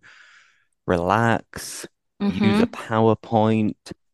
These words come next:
Speaker 1: think that it's not the end of the world, and go
Speaker 2: Mm-hmm.
Speaker 1: for it.
Speaker 2: Yep. Totally. Good tips.
Speaker 1: Wonderful. Now, uh, another question. So going back, uh, looking into the past at school or university,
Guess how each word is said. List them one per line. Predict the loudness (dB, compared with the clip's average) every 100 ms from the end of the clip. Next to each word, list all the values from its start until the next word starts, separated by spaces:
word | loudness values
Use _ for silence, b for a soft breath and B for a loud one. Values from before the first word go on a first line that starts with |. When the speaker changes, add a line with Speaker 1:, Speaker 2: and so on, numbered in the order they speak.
| _
Speaker 1:
think | -20 -4 0 0 0
that | 0 0
it's | 0 -2
not | -4 -2
the | -2
end | 0 -2
of | -4
the | -6
world, | 2 4 6 6 2 -2 -20 _ _ -2
and | 0 4
go | 4
Speaker 2:
Mm-hmm. | 4
Speaker 1:
for | 4 4 2
it. | -4 _ _ _ _ -2
Speaker 2:
Yep. | 2 2 0 _ _ _ _ _ _ _ -6
Totally. | 2 4 4 0 4
Good | 2 4
tips. | -2 0 -2 -2 _ _ _ _ _ _ _
Speaker 1:
Wonderful. | -2 -2 -2 -6 -2 -2 -4 _ _ -4
Now, | 0 0 -2
uh, | -2 -2 -2
another | -4 -2 -2
question. | -2 -4 -4 -8 -6
So | -2 -2
going | 2 4 4 2
back, | -2 -4 -6 -8 -4
uh, | 0
looking | 0 0 0 -4 -4 b b b b _ 0
into | 2 2 0
the | 0
past | 0 -4 -6 -10 -20 -20 -20 _
at | -4 -4 -6
school | -16 -8 4 6 6 4 -2 0
or | 2 4
university, | 2 2 4 4 2 0 0 -6 -16 -14 -16